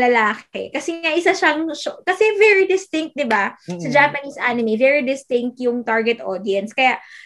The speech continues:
Speaker 1: ginugroup nila yung mga animes into shonen, bishonen, ah,
Speaker 2: Shoujo.
Speaker 1: ano sa, shoujo, ganun. So, ito, shonen talaga siya eh, di ba?
Speaker 2: Mm.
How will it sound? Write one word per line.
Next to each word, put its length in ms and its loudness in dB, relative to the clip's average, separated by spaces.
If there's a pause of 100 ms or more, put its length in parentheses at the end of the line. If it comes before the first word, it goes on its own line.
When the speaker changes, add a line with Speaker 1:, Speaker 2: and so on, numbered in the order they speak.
Speaker 1:
ginugroup 520 -2
nila 280 2
yung 120 -2
mga 260 0
animes 500 -2
into 220 -6
shonen, 720 -2
bishonen, 960 -2 (260)
ah, 720 -4
Speaker 2:
Shoujo. 260 0
Speaker 1:
ano 140 0 (140)
sa, 180 -2 (200)
shoujo, 520 4 (240)
ganun. 340 -10
So, 120 -4
ito, 240 0
shonen 420 0
talaga 400 0
siya 180 -4
eh, 320 -2
di 100 0
ba? 380 -4
Speaker 2:
Mm. 380 -16